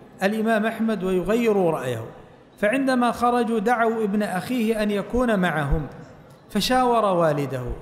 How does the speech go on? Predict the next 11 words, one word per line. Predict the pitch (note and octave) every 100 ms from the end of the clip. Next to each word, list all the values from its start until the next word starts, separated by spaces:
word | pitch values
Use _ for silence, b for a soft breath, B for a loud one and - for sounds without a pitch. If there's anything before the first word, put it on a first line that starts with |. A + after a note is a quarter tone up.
| - - - - - - -
وهذا | F3 A3 A3 G#3+ A#3 - - - - -
فضل | A3 G#3+ G#3
المشاورة | F3+ D#3+ - F#3+ G3 E3+ D3 B2+
للشاب | C3+ - - F#3+ E3+ C3 - - - - - - - - - - - -
أن | E3 E3+
يرجع | A#3 A#3+ G3 G3 - - - -
لك | B3+ B3+
ما | A#3 A#3
يفعل | G#3 F#3+ F#3+
بعض | E3+ F#3 F3+
الشباب. | D#3 - D#3+ E3+ F3